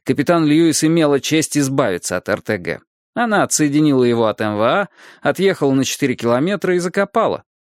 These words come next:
Каким бы безопасным он ни был, это радиоактивное ядро, и наса не хочет, чтобы его астронавты подходили к нему слишком близко. Инструкции миссии не указывают точное место для выбрасывания Р Т Г.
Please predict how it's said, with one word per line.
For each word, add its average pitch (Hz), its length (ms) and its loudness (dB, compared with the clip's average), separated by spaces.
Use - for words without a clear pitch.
Каким 180 360 0
бы 165 120 2
безопасным 156 680 2
он 131 160 2
ни 175 140 2
был, 202 280 0
это 147 300 2
радиоактивное 151 760 0
ядро, 160 400 2
и - 100 -8
наса 101 320 0
не 104 100 0
хочет, 131 400 0
чтобы 104 240 -6
его 107 200 0
астронавты 104 580 -2
подходили 110 520 -2
к - 120 -8
нему 127 220 2
слишком 104 480 -4
близко. 87 420 -6
Инструкции 160 600 0
миссии 165 380 0
не 160 180 4
указывают 139 540 -2
точное 107 360 -2
место 131 320 -2
для 117 160 0
выбрасывания 104 640 0
Р 101 80 -4
Т 110 160 -4
Г. 92 240 -4